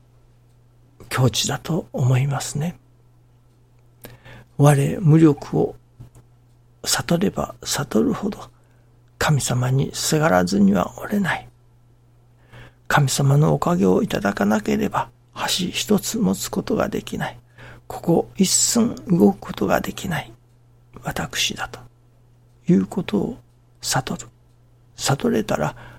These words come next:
もうその後は神様にすがらずにはおれないわけですからね。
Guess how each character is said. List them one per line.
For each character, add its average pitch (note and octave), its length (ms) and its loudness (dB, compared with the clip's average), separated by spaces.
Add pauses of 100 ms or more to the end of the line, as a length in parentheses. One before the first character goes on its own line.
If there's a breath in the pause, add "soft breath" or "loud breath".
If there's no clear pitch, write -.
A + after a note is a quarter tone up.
(320 loud breath)
も C3+ 460 4
う - 40 -12
そ - 160 4
の D#3+ 180 4
後 - 300 -4
は - 180 -10 (480 loud breath)
神 D#3+ 220 2
様 C#3 280 0
に D#3 140 0
す - 180 0
が E3 140 0
ら G#3 140 2
ず G3+ 160 -4
に G#3 140 2
は G3 140 0
お - 80 -2
れ G#3+ 140 -2
な G3+ 160 -2
い - 100 -14 (1600)
わ - 160 -2
け - 140 -10
で - 120 -8
す - 160 -6
か - 140 -6
ら - 160 -4
ね。 F3+ 300 -4